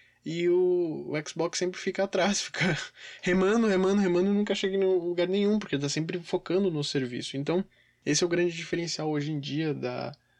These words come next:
Microsoft e do Xbox. E isso me deu até uma nova visão. Eu ia falar que, ah, eu achei que faltou alguma coisa e ia ficar só nisso, mas essa live aí, é bom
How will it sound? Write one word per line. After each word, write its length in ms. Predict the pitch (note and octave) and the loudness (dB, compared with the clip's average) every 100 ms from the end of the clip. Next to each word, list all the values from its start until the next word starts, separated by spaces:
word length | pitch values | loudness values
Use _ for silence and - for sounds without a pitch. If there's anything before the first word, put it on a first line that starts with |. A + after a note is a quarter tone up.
| _ | _
Microsoft 480 | C3 C3+ B2 C#3 C#3+ | -6 -4 -4 -4 -6
e 40 | |
do 200 | C3 B2 | -4 -6
Xbox. 440 | - B2+ D3 - - _ _ _ - | -4 -4 -4 -6 -14 _ _ _ -4
E 100 | F#3 | -2
isso 140 | A3 | 2
me 60 | G#3 | 2
deu 140 | G#3+ | 2
até 180 | G#3 G3+ | 2 2
uma 140 | G#3+ | 2
nova 260 | G#3+ G#3 A3+ | 2 2 0
visão. 440 | G#3+ G#3 A3+ G3+ D#3+ | 0 0 0 2 4
Eu 120 | C#3+ | 4
ia 100 | E3 | 2
falar 340 | - D#3+ E3 D#3 | 2 0 0 0
que, 320 | - E3+ C3+ | -2 0 2
ah, 280 | E3 F#3+ A2+ | 2 0 -2
eu 140 | A2+ | -4
achei 760 | A#2+ - C3+ F3+ C#3+ A2+ - - - - | -4 -2 -2 -2 -6 -8 -10 -14 -18 -16
que 220 | - C3 | -10 -10
faltou 360 | C#3 F3 E3+ D3+ | -2 -2 0 0
alguma 220 | D#3+ E3+ | 0 -2
coisa 260 | - D3+ | 0 0
e 40 | E3+ | 0
ia 120 | D#3+ | -2
ficar 200 | - E3+ | -6 -6
só 160 | - F#3 | -2 0
nisso, 340 | D#3+ D3 - | 0 -2 -2
mas 320 | B2+ A#2+ - - _ - | -4 -4 -6 -8 _ -14
essa 420 | A2 G#2+ C3+ D#3 | -6 -2 0 2
live 280 | C#3+ D3+ C#3 | 2 2 2
aí, 240 | A#2+ E3 | 2 2
é 80 | C#3+ | 2
bom 300 | F3 C4+ G#3 | 2 2 2